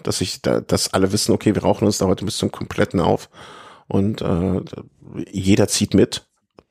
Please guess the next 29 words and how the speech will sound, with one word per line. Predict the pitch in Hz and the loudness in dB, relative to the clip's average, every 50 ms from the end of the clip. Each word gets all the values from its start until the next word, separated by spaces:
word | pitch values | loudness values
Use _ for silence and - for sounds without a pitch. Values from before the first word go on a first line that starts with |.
| - | -2
ne? | - 95 98 | -2 -2 0
Da, | - - 73 | 0 -2 -4
und | 58 - - - 98 98 87 - - | -4 -4 -6 -4 -2 -2 -2 -2 -6
nicht | - 98 95 98 95 - - | -8 -4 -2 -2 -2 -2 -2
irgendeiner | - 87 98 104 - - 90 87 | -2 -2 -2 -2 0 0 2 2
hält | 101 95 - - | 2 2 2 2
da | 90 | 0
noch | 87 87 - | 0 -2 -2
irgendwie | - 90 90 87 - 87 90 - - - - - - - - - - - - - | -4 -4 -4 -2 -2 -4 -4 -4 -6 -14 -20 -20 -20 -20 -20 -20 -20 -20 -18 -10
Kräfte | - - 113 - - 117 | -2 -2 0 2 2 2
hinterm | 104 - 113 92 | 4 4 2 4
Berg, | - 92 95 - - | 4 4 2 4 4
weil | 98 | 4
er | 92 | 4
am | 92 | 6
nächsten | 98 95 110 - - - | 4 4 2 2 -2 -2
Tag | - 123 123 117 | -2 -2 0 2
irgendwas | 85 90 82 - - | 0 2 0 0 -2
plant, | - - 85 92 104 - | -2 0 2 2 2 0
sondern | - 92 92 101 | 0 0 0 2
dass | 107 92 - - | 0 0 -2 -2
es | 87 95 - 104 101 | -6 -6 -6 -4 -4
wirklich | 110 - - 117 113 85 | -4 -4 -4 -4 0 0
an | 90 | 2
dem | 92 95 98 | 2 2 0
Tag | - - 98 92 - | 2 0 0 0 0
all | - 82 92 85 | 0 2 4 4
in | 95 113 104 | 4 2 2
gehen. | 85 87 87 107 | 2 2 0 0